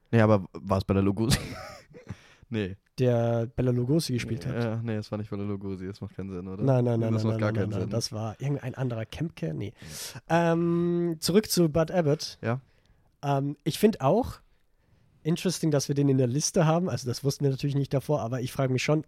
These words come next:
Speaker 2: ist es eigentlich mehr ein Dracula-Film
Speaker 1: Ja.
Speaker 2: als wie ein Frankenstein-Film?
Speaker 1: Frankenstein kommt eigentlich auch gefühlt, sag-, also, der macht ja
Speaker 2: Also
Speaker 1: nicht
Speaker 2: Viktor Frankenstein kommt erstmal gar nicht vor,
Speaker 1: Ja.
Speaker 2: weil der ist ja schon tot. Frankensteins Monster, äh,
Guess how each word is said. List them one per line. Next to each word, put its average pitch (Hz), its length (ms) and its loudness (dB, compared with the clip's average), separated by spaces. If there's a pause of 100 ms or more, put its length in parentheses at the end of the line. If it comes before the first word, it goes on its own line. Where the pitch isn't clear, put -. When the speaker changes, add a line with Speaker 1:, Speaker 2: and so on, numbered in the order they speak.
Speaker 2:
ist 127 100 -4
es 143 60 0
eigentlich 123 280 -2
mehr 120 120 2
ein 113 80 0
Dracula-Film 160 880 2
Speaker 1:
Ja. 110 380 4
Speaker 2:
als 131 240 0
wie 139 120 6
ein 135 60 6
Frankenstein-Film? 151 960 2 (200)
Speaker 1:
Frankenstein 101 360 -4
kommt 101 160 -2
eigentlich 90 140 -2
auch - 240 -10
gefühlt, - 360 -2
sag-, 92 360 -2
also, 90 360 -2 (100)
der 87 120 -8
macht 110 160 -2
ja 120 60 0
Speaker 2:
Also 170 240 4
Speaker 1:
nicht 151 100 0
Speaker 2:
Viktor 185 300 6
Frankenstein 151 560 2
kommt 131 220 0
erstmal 120 260 2
gar 117 180 -2
nicht 151 140 0
vor, 170 320 0
Speaker 1:
Ja. 110 160 4
Speaker 2:
weil 113 80 0
der 117 140 -2
ist - 80 -8
ja 107 100 -6
schon - 180 -10
tot. 165 300 -4 (320)
Frankensteins 127 640 -2
Monster, 131 1040 2
äh, 127 40 -6